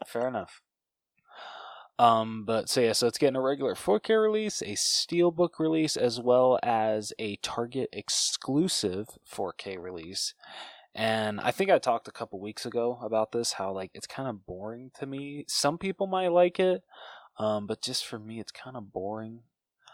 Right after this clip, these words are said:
Um, it's literally just the Ten Rings, like, it looks like the Ten Rings, like, traveling through space. There's, like, a lot of blue going on in the background. The sh-, rings just swooshing by.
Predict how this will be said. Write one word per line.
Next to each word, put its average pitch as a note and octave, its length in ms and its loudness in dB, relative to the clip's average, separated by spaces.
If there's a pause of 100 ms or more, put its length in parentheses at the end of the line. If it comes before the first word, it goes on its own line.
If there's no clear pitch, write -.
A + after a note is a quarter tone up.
(400)
Um, A2 320 2
it's G#2+ 220 -2
literally B2 640 4
just A2+ 480 -2
the A2 100 0
Ten A#2+ 300 -4
Rings, A2+ 320 -10
like, G2 240 -10
it A#2 120 -8
looks F#3 280 0
like A2+ 200 2
the A2 60 -10
Ten A#2 220 -4
Rings, G#2 260 -8
like, F2+ 140 -10
traveling G2 540 -4
through G2 220 -14
space. - 720 -6 (1080)
There's, - 600 -10
like, G2+ 260 -12
a - 40 -18
lot A#2 260 0
of A#2 160 -4
blue A#2 380 -4
going A#2 300 -2
on A#2 220 -2
in A#2 60 -8
the A2 40 -10
background. A2 760 -2
The G2+ 80 -8
sh-, - 160 -8
rings A2 320 -8
just - 180 -4
swooshing B2 680 -2
by. A#2 540 -2